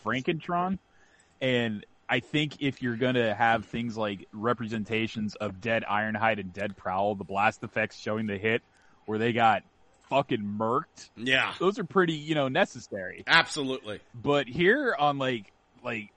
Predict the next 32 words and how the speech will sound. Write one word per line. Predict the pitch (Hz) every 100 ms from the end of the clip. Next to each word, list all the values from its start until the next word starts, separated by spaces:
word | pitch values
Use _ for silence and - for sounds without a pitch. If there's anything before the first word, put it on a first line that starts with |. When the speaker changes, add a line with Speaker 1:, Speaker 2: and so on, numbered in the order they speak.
| _
Speaker 1:
Ultra | 117 160 160
Magnus, | 120 131 226 120
they're | - 165
just | 262 - -
here | 156
to | 143
show | 123 151 139
off | 143 135 135 _ _ 127
how | 143 113 110 113 _ _ _ -
awesome | 110 151 - 135
his | 104
guns | 95 127 247 127
are. | 104 87 90 - _ _ _ - _ _ _ _ _ - _ _ _ _ _ _
Speaker 2:
It's | 147 147
good | 170 233
looking. | 226 233 - 113 -
I'll | 135 147
give | 147 196
it | 165
that. | 170 147 127
I, | 127 139 135
I |
mean, | 151 160
I | 156 165
am | 190
passing | 156 165 170 - 139
on | 123 117
this | 117 -
one, | 101
but | 90 98
it | 113
is | 139